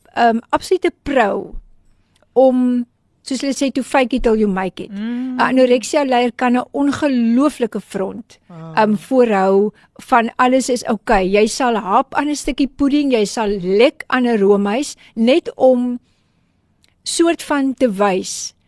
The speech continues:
Speaker 1: of die skyn voor te hou,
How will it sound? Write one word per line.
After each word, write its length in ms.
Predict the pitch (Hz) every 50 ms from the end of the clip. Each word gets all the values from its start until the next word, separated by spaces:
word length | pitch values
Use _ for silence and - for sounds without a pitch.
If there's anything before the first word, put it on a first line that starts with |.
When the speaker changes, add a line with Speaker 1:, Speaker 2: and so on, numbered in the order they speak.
| _ _ _ _ _ _ _ _
Speaker 1:
of 400 | - - 269 247 226 - - _ _ _ _ _
die 260 | - 240 247 247 247
skyn 460 | 214 - - - - 311 330 302 302
voor 260 | - - 294 277 269 247 -
te 80 | -
hou, 360 | 240 220 214 208 214 220 214